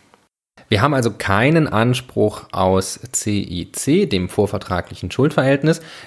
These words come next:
Gehen wir weiter in eine nächste juristische Abkürzung, nämlich die G O A. Das ist die Geschäftsführung ohne Auftrag. Die ist im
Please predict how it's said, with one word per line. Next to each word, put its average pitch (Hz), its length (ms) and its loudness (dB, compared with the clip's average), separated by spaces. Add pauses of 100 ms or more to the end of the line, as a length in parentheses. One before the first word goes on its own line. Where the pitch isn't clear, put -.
Gehen 139 220 4
wir 123 100 6
weiter 120 220 4
in 107 80 -2
eine 107 200 0
nächste 98 560 2
juristische 156 480 0
Abkürzung, - 540 0
nämlich 110 260 -2
die 98 120 -10
G 104 360 -2
O 92 260 0
A. 95 400 0 (360)
Das - 220 0
ist 127 280 -4
die 110 80 -2
Geschäftsführung 110 1000 0
ohne 110 460 -2
Auftrag. 131 680 0 (380)
Die 120 400 0
ist - 460 0 (120)
im 113 600 0